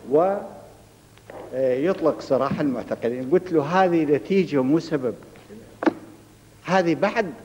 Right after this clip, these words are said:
بعد حملكم للسلاح أصلا. روح سلم لي على الملا مصطفى، قل له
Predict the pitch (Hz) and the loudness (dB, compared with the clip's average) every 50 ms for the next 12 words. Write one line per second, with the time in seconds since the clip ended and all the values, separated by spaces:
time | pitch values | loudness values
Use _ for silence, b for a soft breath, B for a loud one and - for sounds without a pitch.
0 | - - - 226 226 233 226 - 240 - 190 185 180 147 - 165 160 156 139 131 | -14 -4 -2 0 0 0 -2 -4 -4 -6 -2 -2 -2 -2 -2 0 0 0 0 0
1 | - - 143 139 123 104 - - 127 113 - 113 101 95 - - - - - - | -2 -2 0 2 2 0 0 -4 -6 -6 -4 -8 -10 -10 -10 -14 -20 -20 -20 -20
2 | - - - - - - - - - - - - - - - - - - 127 - | -20 -20 -20 -20 -20 -20 -20 -20 -20 -20 -20 -20 -20 -20 -20 -20 -20 -20 -20 -20
3 | - - - - - - - - - - - - - - - - - - - 147 | -20 -20 -20 -20 -20 -20 -20 -20 -20 -20 -20 -20 -20 -20 -20 -20 -12 -2 2 6
4 | 180 190 156 - - - 175 165 160 160 165 175 160 147 143 139 127 120 131 135 | 6 6 6 4 0 0 2 4 4 6 4 4 4 4 4 4 2 2 2 2
5 | 131 127 127 131 127 127 127 127 123 123 120 - 131 120 117 131 131 123 147 156 | 2 0 0 -2 -4 -2 -4 -2 -2 -4 -4 -2 -2 0 2 2 2 4 4 4
6 | 156 160 165 170 170 | 4 4 4 4 2